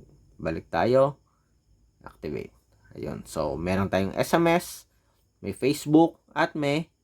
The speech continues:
call notification. Tingnan natin sa time natin, automatic heart rate monitoring,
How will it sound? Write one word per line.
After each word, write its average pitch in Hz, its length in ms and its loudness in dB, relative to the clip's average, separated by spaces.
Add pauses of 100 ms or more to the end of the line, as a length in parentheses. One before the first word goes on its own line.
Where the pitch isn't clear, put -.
(100)
call 95 280 2
notification. 82 1000 -8 (2750)
Tingnan 117 320 4
natin 113 240 2
sa 110 160 0
time 113 240 4
natin, 123 640 2
automatic 113 720 0 (160)
heart 113 240 2
rate 117 240 -2
monitoring, 147 800 4